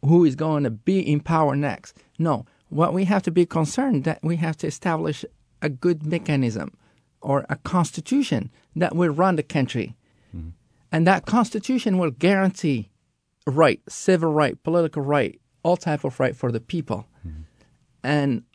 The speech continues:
Speaker 1: organize. So whoever comes in power had to respect this.
Speaker 2: Accountability, yeah.
Speaker 1: Yeah,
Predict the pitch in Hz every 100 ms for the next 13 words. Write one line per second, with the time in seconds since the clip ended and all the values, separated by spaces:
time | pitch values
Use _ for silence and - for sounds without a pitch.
0 | - 180 190 170 131 120 180 175 208 285
1 | 277 262 - 285 220 156 220 - 190 196
2 | 262 254 214 123 _ _ _ 233 226 -
3 | 190 185 _ _ 147 147 - 160 127 -
4 | 117 - - - 165 85 95 143 - 78
5 | 87 156 151